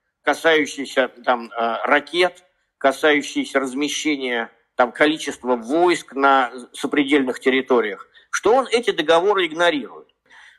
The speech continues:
Э, на это будет реагировать и нато, и Соединённые Штаты должны будут обсуждать, что с этим делать. Будет идти, так сказать, довольно сложный процесс. Э, надо помнить о том, что,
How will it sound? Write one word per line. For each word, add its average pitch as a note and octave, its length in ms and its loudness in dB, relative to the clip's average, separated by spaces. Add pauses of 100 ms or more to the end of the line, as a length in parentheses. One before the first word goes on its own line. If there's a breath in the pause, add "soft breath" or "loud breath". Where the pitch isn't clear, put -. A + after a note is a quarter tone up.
Э, C3+ 280 4
на D#3+ 180 2
это B3+ 200 2
будет A3+ 260 0
реагировать F3+ 720 0
и D#3 80 -8
нато, D#3 360 0
и C#3+ 40 -6
Соединённые D#3 540 -6
Штаты D#3 420 0
должны C#3 300 -2
будут D#3+ 200 -2
обсуждать, D3+ 600 0
что - 200 -2
с D#3 100 -4
этим D3 260 -8
делать. B2+ 420 -2 (920)
Будет E3+ 400 0
идти, F3 340 -2 (300 loud breath)
так C#3+ 120 2
сказать, B2 160 -4
довольно D#3 360 4
сложный D3 440 0
процесс. C3+ 560 -2 (480 loud breath)
Э, A#2+ 340 2 (680 soft breath)
надо E3 420 2
помнить D3 420 0
о B2 80 2
том, G#2 240 -4
что, B2+ 480 2